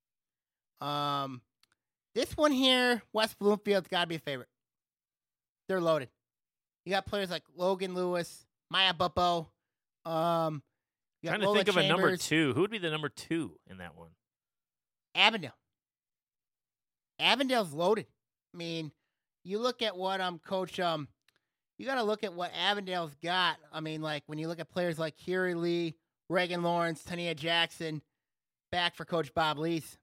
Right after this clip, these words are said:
Speaker 2: Hmm.
Speaker 1: they are loaded. Now, people are gonna say, "Why not Bloomfield Hills?" Because Jeff Rubin's not bad. I mean, he's got Jordan Banks in the interior. I'm a little concerned about his depth, though. Very concerned about his depth.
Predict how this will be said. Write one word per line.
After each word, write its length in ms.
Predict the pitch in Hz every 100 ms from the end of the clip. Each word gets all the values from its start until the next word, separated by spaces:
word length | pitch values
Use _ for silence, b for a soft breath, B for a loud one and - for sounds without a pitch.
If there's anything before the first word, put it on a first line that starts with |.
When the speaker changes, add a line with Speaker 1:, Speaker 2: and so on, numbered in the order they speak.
| -
Speaker 2:
Hmm. 160 | 117 101 _ -
Speaker 1:
they 140 | 165
are 120 | 190 170
loaded. 340 | 160 165 139 _ _ _ _ _ _ -
Now, 100 | 170
people 180 | 202 226
are 20 |
gonna 60 | 196
say, 100 | 202
"Why 180 | 190 190
not 160 | 185
Bloomfield 240 | 185 185 165
Hills?" 340 | 185 170 _ _ _ _ _ _ _ _ _
Because 400 | 170 - 180 160
Jeff 260 | - 185 -
Rubin's 380 | 170 208 202 -
not 200 | 165 147
bad. 280 | 151 160 156 _ _ _ _ _ _ _ -
I 60 | 170
mean, 160 | 165
he's 120 | 170
got 200 | 185 185
Jordan 260 | 165 185 175
Banks 300 | 170 208 -
in 60 | 185
the 60 |
interior. 440 | 160 185 208 208 - _ _ _ _ 170
I'm 140 | 190
a 40 |
little 140 | 202 214
concerned 320 | 208 - 196
about 180 | 190 175
his 100 | 127
depth, 280 | 156 - -
though. 140 | 147 - _ _ _ _ _ _
Very 360 | 104 160 208
concerned 380 | 185 156 - 156
about 200 | 151 151
his 100 | 135
depth. 440 | 147 165 151 -